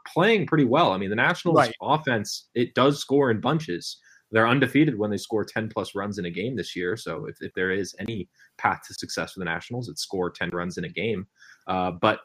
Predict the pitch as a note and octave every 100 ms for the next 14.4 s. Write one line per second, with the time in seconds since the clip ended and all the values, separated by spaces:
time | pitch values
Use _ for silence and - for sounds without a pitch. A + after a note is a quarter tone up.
0 | - G#2+ G2+ A2+ - G#2 - G#2 A2 G#2+
1 | A2 B2 B2+ B2 B2+ C3 A#2+ - - -
2 | A2 C#3 C#3 A2+ D3+ B2+ F2+ - G#2 A#2
3 | - C3+ D3+ F#2+ F#2 F2+ - - - G#2
4 | - A2+ - A#2 A#2 A2+ A2+ A#2 C3+ A#2+
5 | A2+ G#2 A2 A#2 D3 D3+ F#2 - G#2+ G#2
6 | - G#2+ A2+ - G#2 G2 F#2+ - G#2 A3
7 | B3 A3 F#3+ E3+ F3+ - G#3+ G#3+ G#3 E3+
8 | G3 G3 F3+ F#3+ E3+ D#3+ - F3 D3+ C#3
9 | D3 E3 F3 F3+ D3 C#3+ B2 D3+ D3+ A#2
10 | G2+ - _ _ - A2 F2 - A#2 F2+
11 | F3+ F#3 - D3+ C#3+ C3 B2+ B2 A#2+ A#2
12 | A#2+ - A2+ A2+ A2 G#2 G#2 F#2+ - D#3+
13 | D3 C#3+ C3 A2+ G#2+ G#2+ G2+ - G2+ F#2+
14 | F#2+ F#2+ F2+ F2+